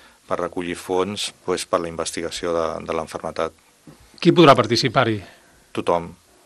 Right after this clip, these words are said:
Speaker 1: Vull dir, qualsevol persona, eh, de qualsevol edat a partir de cinc anys, perquè fem també el que és la bicicletela infantil, que és, tal com dic, per nens i per nenes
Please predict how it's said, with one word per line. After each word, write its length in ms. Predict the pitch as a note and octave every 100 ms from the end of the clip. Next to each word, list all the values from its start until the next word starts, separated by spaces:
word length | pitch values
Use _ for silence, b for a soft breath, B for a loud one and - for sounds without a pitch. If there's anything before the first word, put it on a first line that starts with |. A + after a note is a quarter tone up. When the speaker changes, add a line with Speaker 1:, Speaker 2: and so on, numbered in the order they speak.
| _ _
Speaker 1:
Vull 160 | E2+ E2
dir, 460 | E2 D#2+ E2 E2+ E2+ -
qualsevol 420 | F2 - F2+ F2+
persona, 520 | F#2 - G2 F#2 F#2+ G2 G2+ G#2
eh, 260 | F#2 F2 E2+
de 80 | E2+ E2+
qualsevol 460 | F2 D#2+ F#2 F#2
edat 260 | F#2 G2 G2
a 80 | F#2+
partir 320 | E2+ - F2
de 80 | E2+
cinc 320 | - E2 F#2+
anys, 320 | A2 B2+ - - b b b b b _
perquè 760 | F2+ F2 - F2+ E2+ E2 E2+ D#2
fem 320 | - F2 E2+
també 440 | F2+ F2 F2 F2 E2+
el 160 | E2+ E2+
que 160 | E2+ E2+
és 100 | E2 -
la 320 | F2 E2+ E2+ E2
bicicletela 600 | E2+ F2 F2 E2 F2 E2+
infantil, 680 | E2+ E2 F2 E2+ E2+ A2 B2 B2+ b b b b
que 220 | - F#2+ F2
és, 220 | - - - -
tal 140 | - E2+
com 160 | E2+ F2
dic, 160 | F2 -
per 140 | F2 E2+
nens 240 | E2+ F2
i 80 | F2
per 140 | F2 E2+
nenes 480 | F2 F2+ G2 F2+